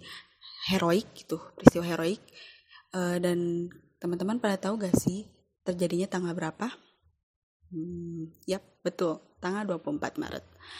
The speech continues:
Nah, di tanggal dua puluh empat Maret itu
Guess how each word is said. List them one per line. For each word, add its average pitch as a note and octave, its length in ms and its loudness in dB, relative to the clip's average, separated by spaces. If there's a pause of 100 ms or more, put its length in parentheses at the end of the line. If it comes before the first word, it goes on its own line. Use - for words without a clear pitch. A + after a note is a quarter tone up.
(280)
Nah, D3+ 400 -4
di D#3+ 160 -6
tanggal D#3 400 -2
dua D#3+ 160 -4
puluh D#3+ 240 -6
empat D#3 240 -4
Maret D#3+ 240 -4
itu B3+ 320 0